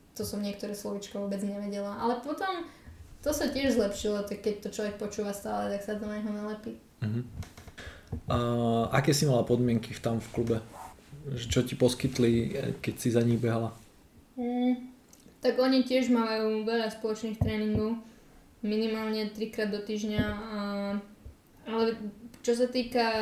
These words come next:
Speaker 1: preplácania pretekov, tak to moc veľa nepreplácali. Myslím, že ani ubytovanie moc,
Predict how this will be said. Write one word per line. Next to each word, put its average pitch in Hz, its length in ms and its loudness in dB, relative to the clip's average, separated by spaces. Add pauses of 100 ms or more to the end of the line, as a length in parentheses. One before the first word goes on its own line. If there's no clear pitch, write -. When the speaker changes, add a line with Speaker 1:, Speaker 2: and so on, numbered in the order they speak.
(300)
Speaker 1:
preplácania 233 720 0
pretekov, 226 720 -2
tak 196 160 -6
to 202 160 -2
moc 196 240 -2
veľa 190 400 -2
nepreplácali. 202 960 -4 (520)
Myslím, 226 520 2
že 226 80 4
ani 208 260 0
ubytovanie 214 720 2
moc, 226 320 0